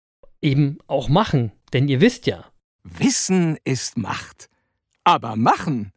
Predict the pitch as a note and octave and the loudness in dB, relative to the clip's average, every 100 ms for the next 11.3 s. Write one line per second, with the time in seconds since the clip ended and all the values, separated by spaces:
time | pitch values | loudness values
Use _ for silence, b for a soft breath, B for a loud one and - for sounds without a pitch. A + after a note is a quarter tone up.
0 | _ _ C#3 B2 - D3 F3+ A#3+ - D#3 | _ _ 0 0 -2 0 0 0 0 0
1 | B2+ A#2+ - _ _ - D3+ A#3+ C3+ A2 | -2 -6 -12 _ _ 0 4 4 4 0
2 | - C#3 G#3+ - F#3+ E3 D#3+ F#3+ - C3 | -4 -2 -2 0 0 0 -2 -2 -4 -4
3 | D3+ C#4+ b b b b b D3 D#3+ G3+ | -4 -6 b b b b b -2 0 0
4 | E3+ F#3 G3 F#3+ E3 E3+ E3 D#3+ _ E3+ | 0 0 0 0 -2 0 0 -4 _ -4
5 | E3 E3 D#3+ C#3+ F#3+ B3+ D3 A2+ G2+ A#2 | -2 -2 -2 0 2 2 0 -4 -8 -10
6 | - - - _ - C#3 C#3 - C#3+ - | -10 -12 -18 _ -12 -6 -4 -4 -4 0
7 | G#3+ B3+ C#4 _ _ _ - F3 D3+ D3+ | 0 0 -2 _ _ _ -6 -4 -2 0
8 | C#3+ B2 E3+ A3+ - D#3+ C3 C#3+ D3 D#3 | 0 -2 -4 -6 -2 -2 -2 -4 -4 -4
9 | C#3 D3+ D3+ D3 C#3+ E3+ C#3 D3 F3 E3 | -4 -4 -6 -4 -2 -2 -4 -4 -4 -6
10 | D3+ D#3+ C3+ - G3 - A#2+ B2 A#2+ A#2 | -6 -6 -6 -6 -10 -8 -6 -6 -4 -4
11 | C3 E3+ C#4 | -4 -4 -6